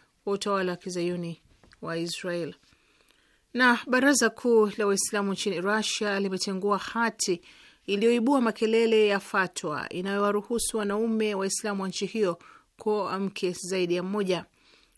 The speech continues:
Uamuzi huo umetolewa kufuatia upinzani uliozuka kwenye mitandao ya kijamii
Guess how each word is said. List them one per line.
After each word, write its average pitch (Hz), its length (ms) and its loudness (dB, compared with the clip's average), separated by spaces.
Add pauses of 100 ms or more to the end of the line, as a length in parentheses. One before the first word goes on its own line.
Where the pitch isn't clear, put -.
Uamuzi 247 380 4
huo 262 140 2
umetolewa 226 680 2
kufuatia 208 440 -2
upinzani 220 520 0
uliozuka 214 580 0
kwenye 214 180 -4
mitandao 190 440 -4
ya 180 120 -4
kijamii 220 500 -2